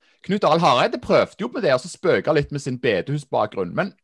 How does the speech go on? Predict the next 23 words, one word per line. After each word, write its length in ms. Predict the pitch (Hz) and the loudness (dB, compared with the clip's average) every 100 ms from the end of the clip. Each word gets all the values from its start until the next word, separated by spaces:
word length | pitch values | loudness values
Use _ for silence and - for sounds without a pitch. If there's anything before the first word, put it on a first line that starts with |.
| _ _ _ _ _ _ _ _ _ _ - - - | _ _ _ _ _ _ _ _ _ _ -20 -20 -8
men 160 | 165 196 | -4 0
bare 220 | 147 - | 0 2
veldig 160 | 262 240 | 0 -2
forsiktig, 760 | 262 - 277 - _ - 247 202 160 | -8 -10 -10 -10 _ -12 -8 -4 0
og 140 | 175 - | -2 0
all-, 220 | 180 170 - | 0 0 -2
hele 240 | 185 170 208 | -2 -2 -2
tiden 240 | 233 233 | 0 0
med 80 | 196 | -2
sitt 160 | 185 - _ _ - | -6 -14 _ _ -8
moralske, 720 | 165 143 147 202 202 - 160 135 120 - _ _ _ _ _ _ | -4 0 2 2 0 -6 0 0 0 -4 _ _ _ _ _ _
eh, 480 | - 117 110 104 92 87 - _ _ _ - - | -2 0 2 0 -2 -6 -12 _ _ _ -20 -16
eh, 200 | - - - - - - | -16 -16 -18 -20 -20 -16
altså, 300 | - - 156 | -12 -6 -6
eh, 500 | - - - - - - - | -6 -14 -16 -18 -20 -20 -12
balanse 560 | - 147 143 180 196 175 | -2 2 2 -2 -4 -6
i 160 | 143 127 | -4 -2
behold, 400 | 147 131 160 220 | -2 0 -2 -4
så 160 | - - | -10 -12
å 40 | 160 | -12
si. 160 | - | -10
Altså, 320 | 156 135 165 147 _ - - | -10 -6 -6 -8 _ -20 -6
han 160 | 156 | -6